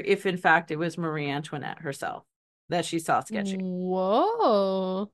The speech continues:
Speaker 1: And so they started doing all this research into Marie Antoinette and the property where the
Speaker 2: Okay.
Speaker 1: palace was and, you know, Versailles and then this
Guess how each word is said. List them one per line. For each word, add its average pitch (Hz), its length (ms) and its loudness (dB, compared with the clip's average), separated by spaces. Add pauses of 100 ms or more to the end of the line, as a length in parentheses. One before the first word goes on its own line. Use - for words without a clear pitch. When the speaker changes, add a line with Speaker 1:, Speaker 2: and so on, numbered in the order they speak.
Speaker 1:
And 226 220 6
so 208 300 8
they 202 180 6
started 190 460 4
doing 185 320 0
all 170 180 4
this 185 220 -2
research 185 880 -2
into 185 300 -2
Marie 170 300 0
Antoinette 151 600 -4 (240)
and 214 720 4 (240)
the 180 100 -2
property - 600 -2 (600)
where 180 240 4
the 180 80 2
Speaker 2:
Okay. 190 80 -2
Speaker 1:
palace 180 360 6
was 165 500 4
and, 160 420 -6
you 180 140 -2
know, 151 180 -4
Versailles 170 680 8
and 160 120 -2
then 160 180 0
this 160 420 -6